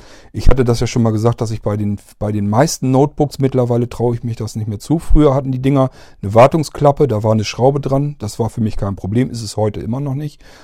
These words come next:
Das heißt, da kann ich mit dem Schraubendreher beigehen, zieh die Schraube raus, mach die Klappe auf, kann direkt an die Festplatte und den Speicher ran, kann das austauschen, alle kein Thema. Aber mittlerweile werden die Computer ja auch immer dünner gebaut und kleiner und, äh,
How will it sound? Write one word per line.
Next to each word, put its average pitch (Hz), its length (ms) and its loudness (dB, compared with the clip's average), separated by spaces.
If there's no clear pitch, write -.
Das - 80 -8
heißt, 113 180 -2
da 110 60 -2
kann 113 160 -2
ich 110 60 -2
mit 107 80 -4
dem 107 60 -8
Schraubendreher 120 540 0
beigehen, 113 400 -2
zieh - 160 -8
die 101 80 -6
Schraube 117 400 -4
raus, 113 220 -2
mach 104 140 -6
die 104 100 -8
Klappe 117 340 -4
auf, 107 260 -4
kann 113 180 4
direkt 110 300 0
an 110 100 -2
die 104 60 -4
Festplatte 113 440 -2
und 104 100 -4
den 95 120 -6
Speicher 139 400 0
ran, 127 140 -4
kann 110 160 -6
das 101 120 -8
austauschen, 123 560 -8
alle 135 180 -4
kein 147 200 -8
Thema. 123 360 -2
Aber 117 140 0
mittlerweile 139 880 4
werden 131 200 4
die 131 60 -2
Computer 131 380 0
ja 120 120 2
auch 139 160 -6
immer 127 160 -2
dünner 143 320 0
gebaut 127 500 2
und 104 220 -8
kleiner 139 500 0
und, 107 360 -4
äh, 104 280 -2